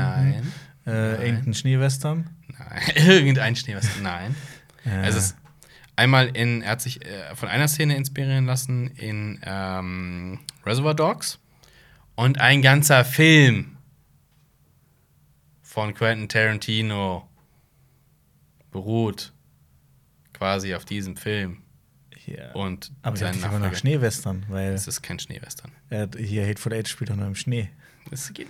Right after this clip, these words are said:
Speaker 1: es hat, also, hä? Als ob du nicht drauf kommst.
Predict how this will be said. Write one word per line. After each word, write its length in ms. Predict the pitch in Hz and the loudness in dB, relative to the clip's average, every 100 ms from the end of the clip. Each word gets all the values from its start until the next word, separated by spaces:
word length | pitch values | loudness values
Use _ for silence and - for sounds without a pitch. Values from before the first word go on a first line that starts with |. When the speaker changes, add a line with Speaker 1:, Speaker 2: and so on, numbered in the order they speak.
| - | -14
Speaker 1:
es 180 | 147 | -12
hat, 100 | - - - - - - - | -10 -12 -20 -20 -20 -16 -8
also, 140 | 156 160 - | -8 -8 -10
hä? 380 | - - 175 185 - | -2 2 4 2 -2
Als 120 | - - | -14 -10
ob 80 | |
du 60 | 123 | -4
nicht 100 | 131 | -2
drauf 180 | 113 - | -2 -4
kommst. 440 | - 123 104 - | -4 -2 -4 -8